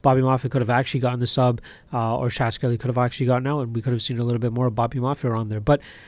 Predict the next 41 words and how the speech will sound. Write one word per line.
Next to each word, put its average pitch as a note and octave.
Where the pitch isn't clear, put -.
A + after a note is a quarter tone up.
you D#3
know, C#3+
the B2
Jacob D3
Kilborn C#3
fight, C3+
even C#3+
though D3+
ga-, D3+
that C3+
guy C#3
was C3+
six -
and C3
one, C#3
it B2
just, -
in D#3
my C#3
opinion, C#3
wasn't B2+
quality C3
competition C3+
for B2+
a A#2
guy A2+
like A2+
that. A#2
Uh, A2+
Bobby C3
Moffitt C3
was, B2
like, A#2
minus B2
three B2
fifty C#3
going B2
into B2
that G#2+
fight, D3+
so, A#2